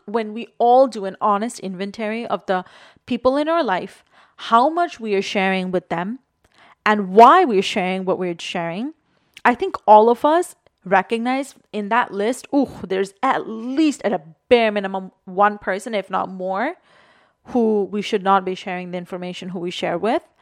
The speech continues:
and who we need to be more careful around. So I'm assuming, I'm just gonna go around b-,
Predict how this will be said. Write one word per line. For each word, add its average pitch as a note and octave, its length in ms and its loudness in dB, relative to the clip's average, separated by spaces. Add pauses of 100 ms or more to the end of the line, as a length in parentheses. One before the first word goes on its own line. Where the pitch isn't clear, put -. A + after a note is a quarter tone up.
(440)
and F#3 240 -4
who G3+ 100 -8
we F#3+ 200 -6
need F3+ 160 -10
to - 80 -14
be F#3 100 -8
more F3 180 -6
careful - 380 -8
around. - 380 -10 (320)
So G3+ 100 6 (140)
I'm G3+ 340 2
assuming, G#3 440 -4
I'm G#3 100 -8
just F#3+ 180 -10
gonna G3 140 -6
go A3 140 2
around C#4+ 420 2
b-, A#3 60 0